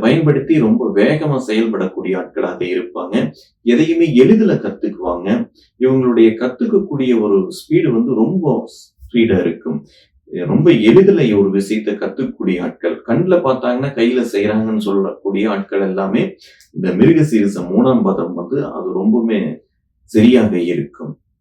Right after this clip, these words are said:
அதே மாதிரி நாலாம் பாதத்துல பிறக்கிறவங்களுக்கு, ஆம், கோபம் ஜாஸ்தி தான். என்னதான் வந்து அந்த புத்தி இருந்தாலும், நல்ல சிந்தனைகள் இருந்தாலும், அந்த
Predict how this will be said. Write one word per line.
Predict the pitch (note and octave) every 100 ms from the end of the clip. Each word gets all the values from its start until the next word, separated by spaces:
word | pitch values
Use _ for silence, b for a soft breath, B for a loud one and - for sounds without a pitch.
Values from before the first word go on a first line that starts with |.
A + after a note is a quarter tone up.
| _ _ _ _ _ _ _ - B2
அதே | D3+ D3+
மாதிரி | C3+ C3+ A#2
நாலாம் | B2+ D#3 D3+
பாதத்துல | A#2+ A2 G#2 G2+ -
பிறக்கிறவங்களுக்கு, | G2 G#2+ A2 F#2+ F#2+ - - - - B B B _ -
ஆம், | F#2+ F2+ F2+ F2 D#2+ - _
கோபம் | D3+ D3 C3+ G2+
ஜாஸ்தி | F2+ F2 - E2+
தான். | F2+ - _ _ G2
என்னதான் | F#2+ G2+ C3+ A#2+
வந்து | A2+ C3+
அந்த | A2 F#2
புத்தி | G2 - B2+ G2+
இருந்தாலும், | G#2+ A#2+ A#2+ C3+ A2
நல்ல | A2 D3+ D#3 B B _ -
சிந்தனைகள் | A2+ C#3 C3 A2 G2 G2
இருந்தாலும், | A#2 B2 A#2 B2 F3+ F#3+
அந்த | F#3+ F#3